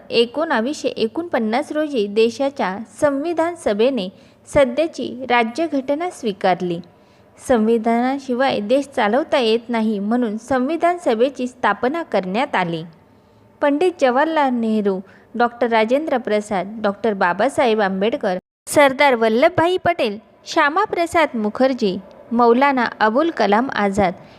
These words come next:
हे नेते बैठकीचे प्रमुख सदस्य होते, तर डॉक्टर भीमराव आंबेडकर हे राज्यघटनेच्या मसुदा समितीचे अध्यक्ष होते, म्हणून त्यांना भारतीय राज्यघटनेचे शिल्पकार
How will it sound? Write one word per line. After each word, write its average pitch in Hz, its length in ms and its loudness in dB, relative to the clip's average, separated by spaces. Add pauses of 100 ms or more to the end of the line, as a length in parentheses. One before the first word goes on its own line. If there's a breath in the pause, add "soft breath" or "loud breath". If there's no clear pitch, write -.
(140 loud breath)
हे 370 200 2
नेते 262 440 2
बैठकीचे 285 680 0
प्रमुख 233 360 0
सदस्य 233 560 0
होते, 180 400 0 (440 loud breath)
तर 226 240 6
डॉक्टर 226 400 2
भीमराव 233 500 2
आंबेडकर 240 600 2
हे 226 280 2
राज्यघटनेच्या 240 1040 0
मसुदा 247 460 -2
समितीचे 269 600 -2
अध्यक्ष 214 540 -2
होते, 185 720 -2 (200)
म्हणून 262 340 0
त्यांना 240 400 0
भारतीय 254 580 2
राज्यघटनेचे 233 1040 0
शिल्पकार 226 640 0